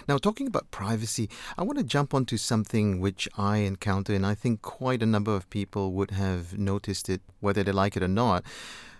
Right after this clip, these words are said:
I'm on an iPhone, and I'm using my voiceover, and I'm on a train or in a public area, and I'm using my iPhone to access information which would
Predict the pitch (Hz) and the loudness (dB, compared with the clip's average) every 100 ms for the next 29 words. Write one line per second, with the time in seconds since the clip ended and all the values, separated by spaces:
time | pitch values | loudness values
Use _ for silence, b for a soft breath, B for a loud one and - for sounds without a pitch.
0 | B - 139 156 147 131 117 123 - 117 | B -8 0 4 6 6 6 4 2 4
1 | 101 98 101 107 104 110 110 98 87 85 | 4 4 4 4 2 2 4 2 0 0
2 | 104 104 92 - 90 82 87 90 98 101 | 2 2 2 -2 -2 -2 -2 0 0 0
3 | 95 - - 107 101 98 90 85 87 - | 0 -4 0 2 4 2 0 -2 -6 -4
4 | 101 98 98 - 98 92 92 92 - - | -2 -2 -2 0 2 2 2 0 0 -2
5 | 95 92 - 92 90 92 92 92 104 131 | 0 0 -2 -2 -2 -6 -8 -4 2 4
6 | 147 156 143 120 107 95 90 90 101 120 | 6 6 4 4 4 4 2 2 4 2
7 | 123 - 85 87 92 - 98 92 - 101 | 2 -2 0 0 -2 -2 -4 -4 -2 0
8 | 92 - 104 - 92 95 - 101 98 - | 0 -2 -2 -2 -2 -2 -2 -2 -2 -2
9 | - 110 | -2 -2